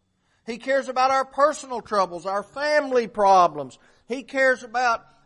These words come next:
our interactions with one another, and when feelings are hurt or whatever the case may be, He cares about all of those things.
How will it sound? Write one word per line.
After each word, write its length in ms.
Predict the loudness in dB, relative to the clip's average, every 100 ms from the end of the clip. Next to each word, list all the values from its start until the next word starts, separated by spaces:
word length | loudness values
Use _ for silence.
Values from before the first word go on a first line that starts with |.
| 0
our 240 | 2 2
interactions 760 | -4 -2 -2 -2 -4 -12 -16
with 220 | -10 -12 -10
one 300 | -8 -6 -6
another, 540 | -4 -2 -2 0 -2
and 140 | -2
when 160 | -8 -10
feelings 640 | -2 -2 0 -2 -4 -4
are 140 | -2 -2
hurt 480 | 2 2 4 0 -4
or 80 |
whatever 340 | -6 -2 -2 -4
the 100 | -8
case 300 | -4 -4 -4
may 140 | -10
be, 240 | -10 -12 -16 _ -8
He 180 | -6
cares 340 | -2 2 2 0
about 240 | -2 2
all 420 | 4 6 6 6
of 140 | 2 4
those 340 | 4 4 -2
things. 720 | -2 0 0 -2 -8 -14 -20